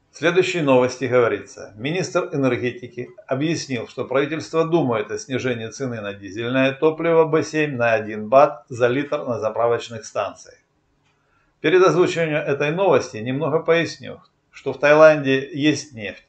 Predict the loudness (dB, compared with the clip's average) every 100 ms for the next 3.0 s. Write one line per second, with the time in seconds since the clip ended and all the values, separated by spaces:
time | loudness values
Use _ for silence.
0 | _ 0 4 6 4 2 2 6 6 4
1 | 2 0 0 -2 -2 -2 -4 -4 -2 -2
2 | -2 -6 -8 -14 -14 -14 -6 -6 -6 -14